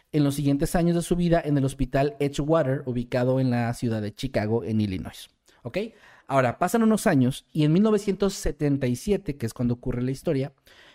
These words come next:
ella se encontraba ya establecida en esa ciudad, habiendo vuelto a la escuela, trabajando así en su tesis doctoral en música en la Universidad de Loyola. También daba clases de piano fuera de su departamento en sus ratos libres. Su estilo de vida,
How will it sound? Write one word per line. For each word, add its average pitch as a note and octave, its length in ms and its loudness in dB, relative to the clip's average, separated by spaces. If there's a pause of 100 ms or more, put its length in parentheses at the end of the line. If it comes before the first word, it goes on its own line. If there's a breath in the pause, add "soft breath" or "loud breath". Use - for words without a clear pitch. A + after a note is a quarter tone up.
(160 soft breath)
ella A#3+ 160 6
se A#3+ 120 0
encontraba G3 340 2
ya F3+ 80 2
establecida F3 460 -2
en D3+ 80 2
esa D3+ 100 -2
ciudad, C3+ 400 0
habiendo C3+ 340 4
vuelto C#3+ 280 0
a C#3+ 40 2
la C#3 60 0
escuela, D#3 480 0 (220 soft breath)
trabajando D3 420 2
así F3 160 -2
en F3 80 2
su F3 140 -2
tesis E3 280 -2
doctoral C#3+ 380 2
en C#3 100 4
música D3+ 480 2
en A#2 120 0
la B2 60 4
Universidad A#2 500 0
de B2 160 -2
Loyola. A#2 540 0 (340 soft breath)
También D3 420 4
daba F#3 220 2
clases D#3+ 320 -2
de D#3+ 60 -2
piano D3 280 0
fuera B2+ 240 -2
de B2+ 60 0
su C3+ 100 -2
departamento C#3+ 640 0
en C3+ 80 -2
sus B2+ 120 -10
ratos G2+ 240 -10
libres. - 380 -10 (400 soft breath)
Su - 100 -2
estilo A3 280 6
de G#3+ 80 6
vida, G3+ 440 0